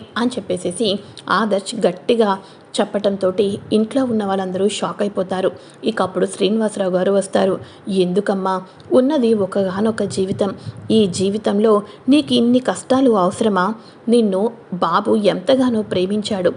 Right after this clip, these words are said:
జీవితంలో ప్రేమించిన వాళ్ళ కోసం కష్టపడి, ప్రేమించిన వాళ్ళ కోసం కుట్రలు, మోసాలు, అన్యాయాలు చేయటం కన్నా మనల్ని ప్రేమిస్తున్న వాళ్ళతో సుఖంగా, సంతోషంగా ఉండటమేనమ్మా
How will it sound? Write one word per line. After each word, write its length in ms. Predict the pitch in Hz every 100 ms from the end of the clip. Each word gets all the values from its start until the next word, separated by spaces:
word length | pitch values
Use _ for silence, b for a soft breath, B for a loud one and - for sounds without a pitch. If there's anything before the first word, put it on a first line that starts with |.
| B B - 185
జీవితంలో 640 | 196 226 240 208 190 202
ప్రేమించిన 680 | 208 202 196 226 226 - 226
వాళ్ళ 260 | 202 196 196
కోసం 460 | 190 185 226 214 B B B -
కష్టపడి, 560 | 226 - 233 208 202
ప్రేమించిన 600 | 202 208 208 262 269 262
వాళ్ళ 200 | 240 226
కోసం 320 | 220 202 214
కుట్రలు, 640 | 208 - 202 - 196 196 202
మోసాలు, 640 | 196 226 240 214 196 202 -
అన్యాయాలు 600 | 185 196 226 233 220 220
చేయటం 480 | 220 190 180 214 214
కన్నా 440 | 190 185 240 247 B B B - 202
మనల్ని 340 | 208 247 294
ప్రేమిస్తున్న 640 | 269 214 233 269 - 254
వాళ్ళతో 380 | 247 220 214 233
సుఖంగా, 480 | 226 202 220 220 233
సంతోషంగా 720 | 233 180 180 240 233 226 220
ఉండటమేనమ్మా 800 | 208 196 202 196 196 180 185